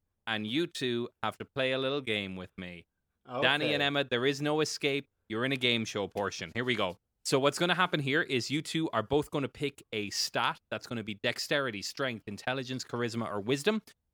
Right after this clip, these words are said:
Speaker 1: You're gonna play a game, and that stat is gonna go up by two or down by two, depending on how you do in the game.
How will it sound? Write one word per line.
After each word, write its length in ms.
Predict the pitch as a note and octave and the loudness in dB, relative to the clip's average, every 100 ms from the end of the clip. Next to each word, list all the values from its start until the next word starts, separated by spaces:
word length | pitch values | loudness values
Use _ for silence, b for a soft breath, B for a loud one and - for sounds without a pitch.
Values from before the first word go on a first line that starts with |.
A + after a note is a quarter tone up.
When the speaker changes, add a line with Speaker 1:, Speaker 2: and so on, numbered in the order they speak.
| - | -8
Speaker 1:
You're 100 | A#2+ | -2
gonna 140 | B2+ | -2
play 200 | B2 C3 B2 | 0 0 0
a 40 | |
game, 400 | A#2 D#3 E3 D#3 - | 0 0 0 -4 -2
and 220 | A2+ A2 | -2 2
that 160 | B2 B2+ | 0 0
stat 260 | - B2 A#2+ | 2 0 0
is 100 | - | -4
gonna 160 | A#2+ | -2
go 300 | A#2 G#2+ G#2 - | 2 2 0 0
up 140 | C3 - | 0 4
by 120 | C3+ | 4
two 320 | C3 - C#3+ - | 4 0 0 0
or 80 | G#2+ | -2
down 380 | G#2 A#2 B2 A2 | 2 2 4 2
by 160 | A2 | 0
two, 380 | - - G2 E2+ _ _ _ _ _ _ _ _ _ _ _ _ - | -2 -8 -8 -10 _ _ _ _ _ _ _ _ _ _ _ _ -6
depending 300 | B2+ A#2+ A2 | -2 0 2
on 100 | G#2 | 0
how 80 | |
you 120 | G#2 G2 | 0 0
do 120 | F#2+ | -4
in 60 | |
the 60 | F2+ | -4
game. 260 | E2+ E2 | -10 -12